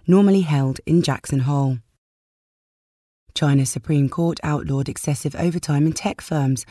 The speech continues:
a cultural trend commonly known as nine nine six, because workers toil from nine A M to nine P M six days a week. Jack Ma,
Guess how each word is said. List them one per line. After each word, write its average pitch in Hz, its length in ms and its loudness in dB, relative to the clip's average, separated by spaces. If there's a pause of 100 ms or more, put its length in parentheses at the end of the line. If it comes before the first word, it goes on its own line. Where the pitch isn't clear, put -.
(260)
a - 60 -14
cultural 226 460 0
trend 139 440 2
commonly 170 400 6
known 139 340 4
as 156 180 -2
nine 135 380 2
nine 131 240 0
six, - 460 -4 (340)
because 127 300 -4
workers 135 380 -2
toil 170 340 2
from 135 280 2
nine 135 260 0
A 131 200 -4
M 156 260 4 (300)
to 220 140 2
nine 208 340 4
P 135 180 -2
M 135 300 0
six - 300 -8
days 127 260 -2
a 131 80 -2
week. 135 400 -2 (240)
Jack 139 340 -4
Ma, 151 300 0